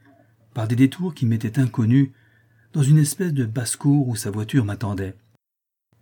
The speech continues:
Comme j'y montais, le hasard amena près de nous mademoiselle de Mésanges, ma bonne amie. « Vous vous en allez ? Hélas oui, ma bonne amie.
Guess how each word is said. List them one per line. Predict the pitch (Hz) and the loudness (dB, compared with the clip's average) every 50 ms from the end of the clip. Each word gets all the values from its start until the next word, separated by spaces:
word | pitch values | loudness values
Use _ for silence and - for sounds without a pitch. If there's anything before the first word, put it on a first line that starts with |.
| _ _ _ _ _ _ - | _ _ _ _ _ _ -4
Comme | - 127 117 | 0 0 0
j'y | 110 110 120 | 2 2 2
montais, | 113 113 110 107 107 - 135 123 120 135 143 143 - | 2 2 0 0 -2 -2 -4 -2 -2 -6 -8 -8 -6
le | 123 110 117 | -4 -2 0
hasard | 120 117 117 143 139 123 113 | 0 0 0 0 0 0 0
amena | 107 110 117 123 127 127 | 0 0 0 0 -2 -2
près | - - - 107 | -4 -6 -6 -2
de | 110 | 0
nous | 107 117 123 131 | 2 2 2 2
mademoiselle | 127 113 98 104 104 98 - 123 110 | 2 0 -2 -4 -6 -4 -2 -2 -2
de | 107 98 | -2 -2
Mésanges, | 98 101 95 101 110 110 117 113 110 110 - - | -4 -4 -2 -2 0 0 0 -2 -2 -4 -4 -4
ma | 156 120 107 | -2 -2 -2
bonne | 98 107 104 107 | -2 -2 -2 -2
amie. « | 101 98 104 101 101 - _ _ _ _ _ _ _ _ _ _ _ - - | 0 -2 -2 -4 -4 -8 _ _ _ _ _ _ _ _ _ _ _ -8 -4
Vous | 117 | -2
vous | 110 110 107 117 | -2 0 0 2
en | 113 113 | 2 2
allez ? | 110 107 113 123 147 - _ _ _ _ _ _ _ _ _ _ _ - | 2 0 0 -2 -4 -8 _ _ _ _ _ _ _ _ _ _ _ -2
Hélas | 175 139 139 143 139 - - | 2 4 4 4 2 2 2
oui, | 147 135 131 113 - | 2 2 2 2 -2
ma | 117 110 98 | -4 -4 -4
bonne | 92 104 101 101 | -4 -4 -4 -4
amie. | 98 95 101 101 101 98 | -2 -2 -2 -2 -4 -6